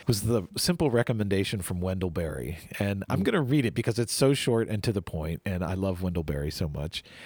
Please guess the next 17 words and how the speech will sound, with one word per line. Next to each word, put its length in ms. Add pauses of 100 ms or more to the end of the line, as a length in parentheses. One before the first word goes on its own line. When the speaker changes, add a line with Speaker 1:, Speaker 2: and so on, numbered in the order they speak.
(420)
Speaker 1:
He 100
says, 420
"Not 300
every 260
book 280
is 180
necessary, 840 (380)
not 320
by 140
a 100
long 360
shot, 560 (760)
but 320
Durable 460
Trades 760
is 280
necessary." 1000